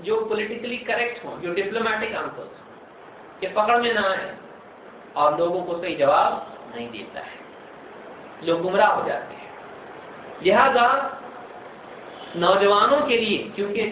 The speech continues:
टेक्नोलॉजी इस्तेमाल करने वाले कौन हैं? हमारे बुजुर्ग तो बोलते वही पुराना हमारे मोबाइल अच्छा है, जिसमें दबा दबा के जो है फोन लगता है। ये नए नए तुम्हारे टक टक जो है हम लोग दबा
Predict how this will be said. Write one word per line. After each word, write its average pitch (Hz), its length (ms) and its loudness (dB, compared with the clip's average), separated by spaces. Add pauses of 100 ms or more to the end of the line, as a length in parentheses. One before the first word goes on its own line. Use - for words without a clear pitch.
(100)
टेक्नोलॉजी 214 640 0
इस्तेमाल 214 540 2
करने 208 300 2
वाले 190 280 4
कौन 202 300 2
हैं? 226 200 2 (500)
हमारे 208 300 2
बुजुर्ग 208 340 -2
तो 226 60 0
बोलते 202 240 0
वही 202 260 2
पुराना 202 360 0
हमारे 196 420 -2
मोबाइल 185 320 2
अच्छा - 300 -2
है, - 240 -4 (260)
जिसमें 202 260 -10
दबा 180 360 0
दबा 196 220 2
के 214 180 0
जो 196 120 0
है 190 220 0
फोन 196 140 2
लगता 175 360 -2
है। - 240 -4 (260)
ये 208 140 -2
नए 202 260 0
नए 240 240 -2
तुम्हारे 240 340 0
टक 240 180 -2
टक 254 180 0
जो 240 100 -2
है 233 60 2
हम 254 120 2
लोग 254 220 0
दबा 190 240 2